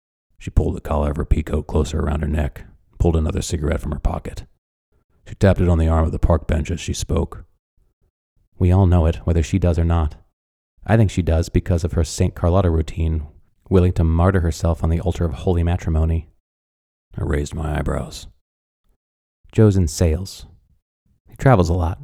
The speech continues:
Speaker 2: He told my ex-husband that he spends too much time in hotel rooms and there isn't any reason to be there alone. There are just as many traveling females down in the bar.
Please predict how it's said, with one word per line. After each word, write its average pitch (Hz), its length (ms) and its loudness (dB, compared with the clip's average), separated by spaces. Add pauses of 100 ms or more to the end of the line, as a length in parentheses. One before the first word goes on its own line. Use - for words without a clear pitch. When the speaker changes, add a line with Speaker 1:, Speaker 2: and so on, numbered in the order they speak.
(680)
Speaker 2:
He - 80 -2
told 117 180 6
my 107 100 8
ex-husband 95 460 4
that 85 100 4
he 85 40 2
spends 85 280 2
too - 160 0
much 95 180 4
time 95 180 2
in 92 80 4
hotel 92 360 2
rooms 80 260 4
and 82 100 -2
there 80 120 2
isn't 85 180 2
any 90 140 4
reason 87 260 2
to 90 60 4
be 92 100 4
there 90 180 4
alone. 85 480 2 (500)
There 85 120 -4
are 78 60 -2
just - 300 -4
as - 80 -4
many 90 140 4
traveling 92 480 0
females 87 520 2
down 90 200 0
in 90 60 4
the 90 60 2
bar. 82 440 2